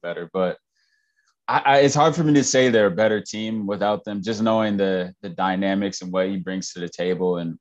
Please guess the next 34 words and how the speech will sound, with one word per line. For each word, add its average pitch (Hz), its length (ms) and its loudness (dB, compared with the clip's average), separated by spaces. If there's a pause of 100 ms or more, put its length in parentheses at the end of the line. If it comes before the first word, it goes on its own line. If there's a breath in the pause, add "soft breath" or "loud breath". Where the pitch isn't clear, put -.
bringing 92 320 -2
that 87 220 -2
next 92 400 -4
level 90 480 -4 (520)
of, 90 240 -8
of 92 220 -6
playmaker 95 640 0
as, 92 260 0
as 95 240 -4
a 90 60 -4
one. 95 600 -2 (120)
Uh, 92 180 -6
I 90 100 -2
think 110 240 -4
right 101 240 2
now 98 240 -2
they're 95 100 -2
really 92 300 -6
lacking, 90 720 -6 (120)
um, 78 440 -10 (640 soft breath)
a 92 60 -8
true 107 320 -4
point 104 320 -2
guard. 104 440 2 (280)
I 95 100 -6
think 104 200 -6
Tyrese 98 500 0
Maxey's 92 520 -6
more 90 300 -2
of 85 120 -8
a, 82 360 -4
a 73 60 -12
two 98 600 -6
kinda 85 400 -8